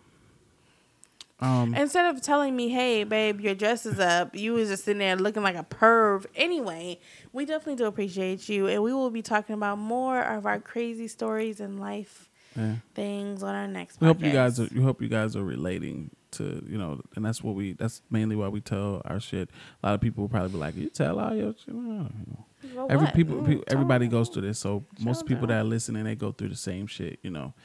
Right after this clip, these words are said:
Speaker 1: A lot of our friends went through the exact same thing that we went through with the house situation. So we've all swapped stories. Like, it's, it's nothing. I mean, you know. T-, t-, t-,
Speaker 2: T-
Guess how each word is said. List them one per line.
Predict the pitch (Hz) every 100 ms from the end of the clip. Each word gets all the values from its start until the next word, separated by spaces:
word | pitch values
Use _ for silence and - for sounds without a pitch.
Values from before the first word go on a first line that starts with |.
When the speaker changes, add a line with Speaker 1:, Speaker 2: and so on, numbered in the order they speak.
| - - _ -
Speaker 1:
A |
lot | 110 113
of |
our | 87 104
friends | - 113 113 110 110 -
went | 110 113 110 -
through | 110 107
the | 101
exact | 107 117 107 -
same | - 110 113
thing | 110 113
that | 107 82
we | 110
went | 110 101
through | 107 107
with | 104
the | 113
house | 117 104 110 - - _ _ _
situation. | - 113 - 90 92 - 87
So | - 87 80
we've | 85 123 110
all | 107 107
swapped | - 90 -
stories. | - - - -
Like, | - -
it's, | - 139 - _ - - _
it's | 156 -
nothing. | 113 110 101
I | 104
mean, | 110 110 113
you | 110
know. | 85 120 - _ _ _ _ _ _ _ _ _ _ _ -
T-, | - - _ _ _ -
t-, | 190 - _ _ _ - -
t-, |
Speaker 2:
T- | -